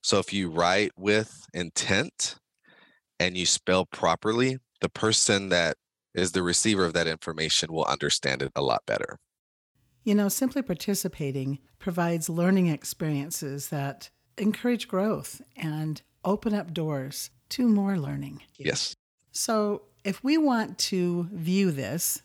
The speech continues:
Speaker 2: maybe because we have a family member participating, or we just want to see how a national spelling bee works, how can we participate by being an observer?
Speaker 1: It will be streamed live via Facebook.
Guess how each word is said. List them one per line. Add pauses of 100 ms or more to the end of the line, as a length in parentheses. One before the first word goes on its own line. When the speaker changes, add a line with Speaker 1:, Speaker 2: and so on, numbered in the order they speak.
Speaker 2:
maybe (200)
because
we
have
a
family
member
participating,
or
we
just
want
to
see
how
a
national
spelling
bee
works, (460)
how
can
we (240)
participate (340)
by
being
an
observer? (280)
Speaker 1:
It
will (340)
be
streamed
live
via
Facebook.